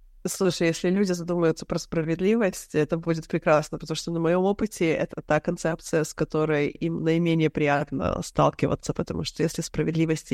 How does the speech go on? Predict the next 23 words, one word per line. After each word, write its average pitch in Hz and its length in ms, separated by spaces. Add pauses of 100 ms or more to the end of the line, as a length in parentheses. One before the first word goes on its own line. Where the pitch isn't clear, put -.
нет, 185 400
то - 80
как - 240
будто 160 240
бы 156 240
она 151 220
из 147 100
очень 147 260
фундаментальных 156 840
опор - 580
выбивается 156 680
из-под - 400
ног, 196 260
и - 40
ты 165 120
не 156 120
понимаешь 151 600
тогда, 151 640
как, 147 240 (280)
как 170 200
и 165 60
чем 165 260
руководствоваться. 156 1300